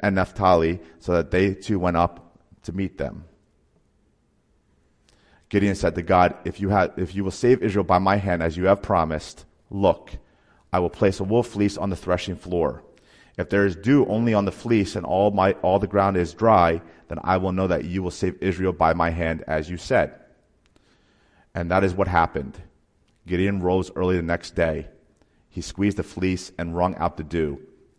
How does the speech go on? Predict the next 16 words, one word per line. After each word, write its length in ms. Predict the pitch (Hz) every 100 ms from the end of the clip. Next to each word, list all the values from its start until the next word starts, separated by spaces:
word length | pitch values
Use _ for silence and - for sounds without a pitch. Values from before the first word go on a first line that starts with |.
| _ _ _ -
a 80 | 82
bowl 240 | 95 95
full 240 | - 92
of 100 | 87
water. 400 | 82 78 73 80 - _ _ _ _ _ _ _ _ _ _ _ _ _ _ _ _ _ _ _ _ _ _ _
Then 200 | - 120
Gideon 280 | 104 117 110
said 180 | - 104
to 40 | 104
God, 380 | 104 98 98
"Do 80 | 104
not 200 | 139 147
be 140 | 151 139
angry 240 | 147 120
with 180 | 104 98
me. 280 | 87 85